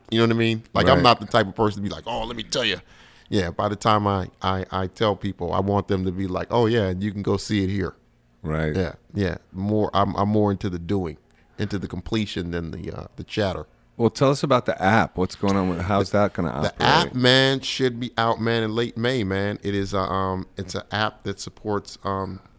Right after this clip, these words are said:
Speaker 1: black businesses.
Speaker 2: In, in what way?
Speaker 1: Um, identifies them so you can, you know, it'll, it'll show you where the black businesses are around you. You can toggle go online and support black businesses online too.
Speaker 2: Oh,
Speaker 1: So you
Speaker 2: that's
Speaker 1: can
Speaker 2: cool.
Speaker 1: get to any black business. Yeah,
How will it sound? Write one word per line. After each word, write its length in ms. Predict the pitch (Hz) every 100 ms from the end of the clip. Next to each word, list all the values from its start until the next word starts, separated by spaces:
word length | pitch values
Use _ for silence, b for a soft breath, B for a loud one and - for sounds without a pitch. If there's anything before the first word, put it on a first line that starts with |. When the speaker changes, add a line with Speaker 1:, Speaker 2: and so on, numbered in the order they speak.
| _ _ -
Speaker 1:
black 260 | 107 110
businesses. 640 | 113 131 107 - - - - -
Speaker 2:
In, 260 | 85 82 92
in 140 | 90
what 160 | 87 82
way? 360 | 87 92 67 - b b b b -
Speaker 1:
Um, 540 | 101 101 98 95 92 - -
identifies 640 | 107 104 165 175 123 120
them 100 | 123
so 100 | -
you 180 | 123 123
can, 280 | 123 123 123
you 80 | 143
know, 200 | 120 117
it'll, 200 | 117 110 -
it'll 160 | 113
show 240 | - 123 117
you 120 | 113
where 160 | 110 101
the 60 |
black 280 | 101 107 -
businesses 400 | 107 101 101 -
are 160 | 98 92
around 340 | 98 120 117
you. 80 | 117
You 140 | 98
can 120 | -
toggle 380 | - 101 98 92
go 160 | 92 92
online 680 | 95 90 92 98 98 98 98 b b b -
and 340 | 90 85 85
support 340 | - - 90 -
black 220 | 82 78
businesses 400 | 90 76 85 82
online 460 | 82 80 82 82
too. 180 | 78 82
Speaker 2:
Oh, 40 | 80
Speaker 1:
So 60 | 82
you 40 |
Speaker 2:
that's 100 | 98
Speaker 1:
can 100 | 104
Speaker 2:
cool. 80 | 85
Speaker 1:
get 80 | 76
to 100 | -
any 120 | 87
black 280 | 85 - -
business. 260 | - - -
Yeah, 200 | 85